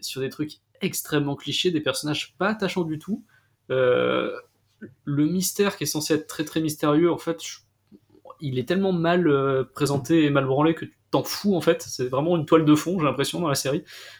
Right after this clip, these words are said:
Donc du coup, au bout de dix minutes, tu fais, « Ah, alors en fait, non, je vais, je vais peut-être pas, pas regarder ça, et je vais plutôt aller télécharger Mister Mercedes,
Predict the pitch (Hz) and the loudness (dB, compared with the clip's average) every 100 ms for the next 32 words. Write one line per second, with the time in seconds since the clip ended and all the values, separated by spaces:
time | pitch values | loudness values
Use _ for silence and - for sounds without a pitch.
0 | - 135 127 147 208 143 135 160 156 185 | -4 -2 -2 2 2 2 2 4 4 2
1 | 123 - 117 - - - 120 113 - 131 | -2 -8 -8 -6 -4 0 2 2 0 -6
2 | 135 151 220 - - - _ _ 120 - | 0 0 0 -4 -16 -18 _ _ -6 2
3 | 127 123 127 - 156 156 160 160 147 135 | 2 2 0 2 0 4 4 6 4 2
4 | 151 147 139 135 139 135 170 196 - 120 | 0 0 2 2 2 2 2 0 0 -4
5 | 127 - 151 143 143 139 147 139 139 - | -6 0 2 2 0 -2 0 0 -2 -2
6 | 131 127 - 131 156 - | -2 -2 0 0 0 -4